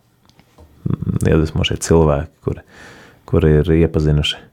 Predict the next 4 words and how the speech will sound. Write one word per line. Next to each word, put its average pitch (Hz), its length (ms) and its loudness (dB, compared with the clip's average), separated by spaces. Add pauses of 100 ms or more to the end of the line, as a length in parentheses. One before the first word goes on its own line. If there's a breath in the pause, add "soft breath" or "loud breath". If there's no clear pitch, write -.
(460)
dzīvi. 78 540 0 (880 loud breath)
Man 80 220 4
iedvesmo 76 1000 0
daba, 82 520 0